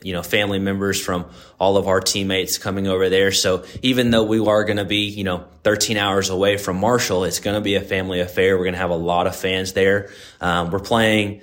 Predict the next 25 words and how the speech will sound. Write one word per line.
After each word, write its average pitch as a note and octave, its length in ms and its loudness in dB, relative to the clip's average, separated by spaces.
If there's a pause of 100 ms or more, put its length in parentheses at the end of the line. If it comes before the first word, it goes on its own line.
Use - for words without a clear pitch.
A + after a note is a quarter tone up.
some F#2+ 300 -4
really A2+ 460 2
top - 640 -2 (100)
D G#2 200 -4
three G2+ 200 -4
competition G2 840 -2
in F2 320 -4
Carroll A2+ 340 0
University, G#2 840 -2
Shenandoah G2 640 0
University, F#2+ 880 -2 (280)
uh, D#2+ 180 -6
Illinois G2 460 0
Tech. - 640 -2 (400)
Um, E2+ 260 -4
so F2+ 460 0 (360)
even C3 340 0
though A#2+ 460 2
we G#2+ 180 0
are G#2 300 2
going G#2+ 420 0
there G#2 460 0
to, F#2 520 -6
you G2 120 -10
know, F2+ 180 -2